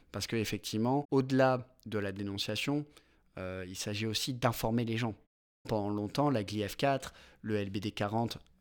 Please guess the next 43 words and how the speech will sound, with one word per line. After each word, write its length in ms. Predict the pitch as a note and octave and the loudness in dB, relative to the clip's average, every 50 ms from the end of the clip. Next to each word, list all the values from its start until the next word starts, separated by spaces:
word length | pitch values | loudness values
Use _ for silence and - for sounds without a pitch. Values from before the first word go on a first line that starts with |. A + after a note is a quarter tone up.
| _ - - | _ -12 -10
euh, 60 | - - D2+ | -10 -10 -8
même 280 | D#2 F2+ G2 G2+ G2 F#2+ | -10 -8 -8 -6 -4 -4
s'il 180 | - - G#2 | -4 -2 -2
était 180 | G2+ G2+ - G#2+ | -4 -2 -4 -4
connu, 360 | - - A2 A2 A2+ A#2 A2+ | -2 -2 0 2 2 2 2
euh, 160 | A2 G2+ F#2+ - - | 0 -2 -4 -6 -10
on 40 | |
connaissait 360 | - - - G2 F#2+ - - - | -12 -10 -10 -8 -8 -8 -8 -6
pas 140 | - A2 | -4 -4
sa 120 | G#2 - G2+ | -4 -2 -2
dangerosité 680 | G2+ A2 G2+ - A2 A2 G2 G#2 G#2+ - C3 B2 A#2 A#2 | -2 -2 0 2 0 0 0 0 -2 0 2 2 4 2
et 20 | G#2+ | 0
le 80 | G2 | -2
fait 180 | F#2+ - A2 - | -2 -2 -4 -4
qu'il 160 | - - - | -4 -10 -10
pouvait 240 | - - F#2 G2+ F#2+ | -10 -10 -8 -6 -4
crever 260 | - - G2 G2 G2 | -4 -4 -4 -4 -6
des 180 | G2 G#2 G2+ B2+ | -6 -4 -4 -4
yeux. 100 | D3+ E3+ - - - - - - - _ _ _ _ - | -6 -6 -8 -18 -20 -20 -20 -20 -20 _ _ _ _ -8
Tout 140 | - B2+ | -4 2
ça, 300 | A#2 - D#3 D#3 D#3+ D#3+ | 4 8 10 10 10 10
les 140 | D3+ C#3 B2 | 10 8 6
gens 240 | A2+ B2+ C3+ C#3+ D3 | 6 6 6 6 6
n'en 160 | C#3+ C3 A#2 | 6 6 4
parlaient 260 | A2 - A2+ A2 A2+ | 4 2 2 2 2
pas 140 | A2 - G#2+ | 4 2 0
trop, 640 | - - - C3 C#3 D3 D3 D3+ D3+ D3+ D3+ D3+ D3+ | 0 0 2 4 6 8 8 8 8 6 6 6 6
euh, 420 | C#3+ B2 A2+ A2 G#2 G#2 G2+ G2 - - | 6 6 4 4 2 2 0 -2 -2 -2
personne 300 | A#2 G#2+ - - B2 A#2 | -2 0 0 0 0 0
n'était 240 | A2 G#2 - G#2+ | 0 0 0 0
vraiment 280 | G2+ F#2+ G2+ G#2 G2+ G2 | 0 0 0 0 0 -2
au 60 | G2 | -4
courant, 500 | - - - A2 G#2+ A#2 C3 C#3+ C#3+ C#3+ | -6 -8 -6 -4 0 2 4 4 4 4
enfin 240 | C#3 A#2 - G#2 F#2+ | 4 2 -2 -4 -6
voilà, 220 | F#2+ G2+ G#2 G2 F#2 | -4 -4 -4 -4 -4
c'était 380 | - - - G2 F#2+ F#2+ - A2 | -8 -8 -10 -10 -10 -8 -2 0
mis 80 | B2 | 4
un 80 | B2+ B2 | 4 4
peu 120 | A#2+ C3 | 4 2
sous 140 | B2 - - | 0 0 0
le 60 | B2 | -2
tapis, 280 | - A#2 G#2 - G#2+ F#2+ | 0 0 -2 -2 -6 -8
quoi. 180 | - G2+ F#2 | -8 -10 -10